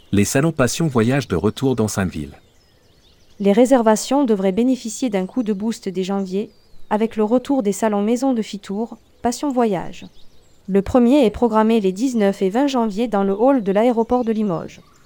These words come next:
Speaker 2: Suivra celui de Brive-la-Gaillarde le week-end du vingt-six et vingt-sept janvier,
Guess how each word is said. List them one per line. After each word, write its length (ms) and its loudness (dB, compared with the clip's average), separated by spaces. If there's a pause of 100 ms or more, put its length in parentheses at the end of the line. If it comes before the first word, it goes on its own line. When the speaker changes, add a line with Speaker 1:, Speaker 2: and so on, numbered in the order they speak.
(280)
Speaker 2:
Suivra 460 4
celui 320 -2
de 80 0
Brive-la-Gaillarde 800 2
le 100 -2
week-end 420 0
du 220 -6
vingt-six 520 -2
et 60 2
vingt-sept 380 0
janvier, 500 -2